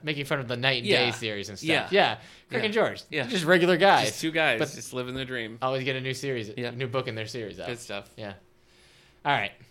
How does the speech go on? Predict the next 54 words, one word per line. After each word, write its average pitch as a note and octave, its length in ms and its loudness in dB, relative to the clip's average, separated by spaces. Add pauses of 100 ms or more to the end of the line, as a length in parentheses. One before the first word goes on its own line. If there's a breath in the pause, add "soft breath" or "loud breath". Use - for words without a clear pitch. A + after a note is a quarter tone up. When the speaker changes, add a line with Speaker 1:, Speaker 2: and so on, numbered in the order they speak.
(1200 soft breath)
Speaker 1:
What C3+ 160 -4
else G#2+ 160 -2
we G2+ 100 -8
got? F#2 220 -6
That's F#3+ 140 4
Speaker 2:
I - 40 4
Speaker 1:
it - 40 6
Speaker 2:
don't B2+ 80 0
Speaker 1:
for - 60 2
Speaker 2:
know. C#3+ 80 4
Speaker 1:
nonfiction. D3+ 380 -2 (100)
Speaker 2:
That F3+ 60 -8
sounds F#3 220 -6
like D3+ 80 2
Speaker 1:
All D#3+ 60 4
Speaker 2:
a C#3 40 4
Speaker 1:
right. A#2+ 80 0
Speaker 2:
pretty B2 200 -4
meager A#2 580 -6
Speaker 1:
Yeah, B2 260 0
let's E3 200 -2
get G3+ 100 2
through F3+ 120 -2
the C#3+ 80 -2
fiction. A#2+ 360 -2
Let's D3 140 -2
get E3 100 2
out A#2 140 6
of G#2 80 -4
this A2 100 -8
book G#2 140 -4
Speaker 2:
All A#2 60 -4
right, G#2+ 80 -2
Speaker 1:
news. B2+ 100 0
Speaker 2:
let's A2 120 -4
do C3 140 0
it. G#2+ 160 -2 (500 loud breath)
Speaker 1:
Prince C4 460 2 (160)
Lestat F3 680 2 (160)
and D#3 160 -2
the D3 60 0
Realms E3+ 380 4
of D3 100 2
Atlantis, C#3 760 0
The B2 120 -4
Speaker 2:
Uh-oh. D3 60 0
Speaker 1:
Vampire D#3 500 4
Chronicles G#2+ 560 -4
Speaker 2:
Yes. B2 160 4 (120)
Speaker 1:
by A#2+ 80 -2
Anne D3 140 0
Rice. A#2+ 320 -2
Speaker 2:
Anne C3+ 140 -2
Rice. A#2 520 -4